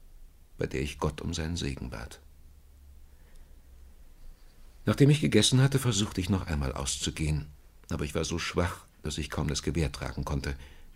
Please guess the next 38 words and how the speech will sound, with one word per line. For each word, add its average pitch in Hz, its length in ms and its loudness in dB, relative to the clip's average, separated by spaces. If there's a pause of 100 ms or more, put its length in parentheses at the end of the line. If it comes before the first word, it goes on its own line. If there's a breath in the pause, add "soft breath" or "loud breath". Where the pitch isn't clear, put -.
denn 71 120 -4
das 69 180 -2
nahm 69 160 0
ich 65 100 -6
immer 76 140 -2
mit. 73 360 -4 (920)
So 76 140 -2
ging 95 160 6
ich 92 120 4
nur 92 100 2
ein 78 120 2
kleines 82 340 2
Stück - 460 -8 (220)
und - 180 -6
setzte - 340 -4
mich 78 160 -2
auf 73 100 -6
den 78 180 -4
Boden, 69 520 -4 (640 loud breath)
auf - 140 -10
die 76 140 -2
See 73 240 2
hinausschauend, 69 1040 -4 (520 soft breath)
die 67 100 -2
just 80 340 -2
vor 78 180 2
mir 78 180 2
lag 73 340 -2
und 71 140 -6
sehr 76 260 0
still 73 300 -6
und 71 160 -6
glatt - 340 -10
war. 62 200 -12 (2000)
Als 71 180 -4
ich 71 120 -2
so 87 120 0
saß, 80 600 -2